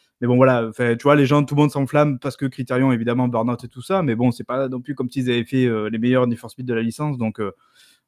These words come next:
à voir. Peut-être Hot, Hot Pursuit qui était quand même plutôt sympa, mais bon, moi, je pense surtout qu'en fait, le gros problème de Need for Speed, c'est Forza Horizon, quoi.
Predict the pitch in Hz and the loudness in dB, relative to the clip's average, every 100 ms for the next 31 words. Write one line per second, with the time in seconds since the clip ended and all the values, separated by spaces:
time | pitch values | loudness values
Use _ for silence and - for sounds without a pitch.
0 | - 104 - 117 104 - - 160 170 160 | -16 -14 -6 -4 -2 -4 0 4 4 2
1 | - 165 160 160 170 151 127 127 127 120 | 0 -2 0 -4 -6 -6 -4 -2 -2 -4
2 | - 123 120 131 135 117 104 101 - 131 | -6 -6 -2 0 2 0 -2 -6 0 0
3 | - 143 135 156 160 147 151 127 127 151 | 2 -2 -2 -4 -2 -2 0 2 2 4
4 | 156 147 135 123 - 151 147 - 120 117 | 4 2 0 -2 0 0 -2 -6 -4 -2
5 | 120 120 113 107 104 | 2 2 0 -4 -8